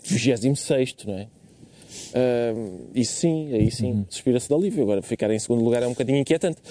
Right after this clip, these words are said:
Speaker 1: Sobretudo sabendo que, ou, ou suspeitando, que a Europa não faz grande coisa para que eles deixem de ficar em segundo.
Speaker 2: Foi o mal menor.
Speaker 1: Exato.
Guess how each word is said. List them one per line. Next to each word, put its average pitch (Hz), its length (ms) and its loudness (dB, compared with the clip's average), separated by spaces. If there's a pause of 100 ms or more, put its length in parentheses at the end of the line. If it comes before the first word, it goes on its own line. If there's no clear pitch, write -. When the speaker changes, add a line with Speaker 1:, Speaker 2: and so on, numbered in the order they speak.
Speaker 1:
Sobretudo 147 380 2
sabendo 185 280 4
que, 196 320 2 (220)
ou, 110 320 2
ou 113 160 2 (180)
suspeitando, 143 760 2 (580)
que - 100 2
a 139 40 6
Europa 123 320 2
não 127 120 0
faz 131 200 0
grande 135 240 0
coisa 143 380 2
para 143 320 -2
que - 160 -2
eles 139 400 -2
deixem 143 300 -2
de - 40 -12
ficar 143 200 -4
em 143 80 -8
segundo. 135 420 -6
Speaker 2:
Foi 127 140 6
o 120 40 4
mal 131 140 2
menor. 104 300 2 (600)
Speaker 1:
Exato. 104 480 -2